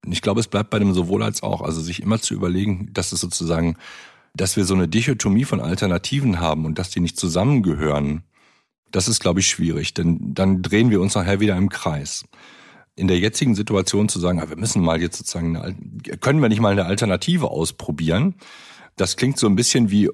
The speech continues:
Homöopathie in der Intensivmedizin. Das würde ich nicht nur theoretisch, kann man das hinterfragen, sondern auch in einer akuten Situation würde ich davon extrem dringend abraten. Ja, also einen Herzinfarkt stillen Sie nicht mit, äh, mit Globuli.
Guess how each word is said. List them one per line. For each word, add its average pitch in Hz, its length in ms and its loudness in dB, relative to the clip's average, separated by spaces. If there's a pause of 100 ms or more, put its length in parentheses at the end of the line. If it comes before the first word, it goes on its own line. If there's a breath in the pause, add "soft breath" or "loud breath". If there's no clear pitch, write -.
Homöopathie 110 840 2
in 104 80 4
der 95 80 2
Intensivmedizin. 90 960 -2 (160)
Das 95 260 -2
würde 113 180 2
ich - 360 -6
nicht 113 180 2
nur 104 100 2
theoretisch, 101 760 2
kann 113 140 2
man 110 60 4
das 98 60 2
hinterfragen, 104 540 2
sondern 101 180 0
auch 87 100 -4
in 90 80 -2
einer 90 220 -2
akuten - 380 -4
Situation 101 640 2
würde 98 120 2
ich - 160 -4 (320 loud breath)
davon 95 360 -2
extrem 104 420 2
dringend 90 320 0
abraten. - 560 -10 (180)
Ja, 110 220 0
also 87 160 0
einen 82 80 2
Herzinfarkt 95 560 0
stillen 92 260 2
Sie 85 80 0
nicht 85 200 0
mit, 92 280 0
äh, 82 260 0
mit 87 220 0
Globuli. 76 400 -4